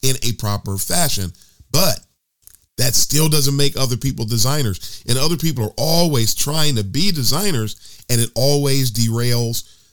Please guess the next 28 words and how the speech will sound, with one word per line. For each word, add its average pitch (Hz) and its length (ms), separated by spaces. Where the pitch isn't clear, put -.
progress. 123 920
Can 247 100
you 320 160
imagine 135 520
going 131 240
to 123 60
see 131 200
a 104 60
doctor? 110 480
You 185 240
have 160 180
access 143 460
to 117 100
web 127 260
M 131 140
D. 113 360
You 123 180
have 120 140
access 120 460
to 110 100
Mayo 123 280
Clinic 135 380
information. 92 640
You 143 140
have 143 180
access 131 480
to 110 60
Healthline. 101 680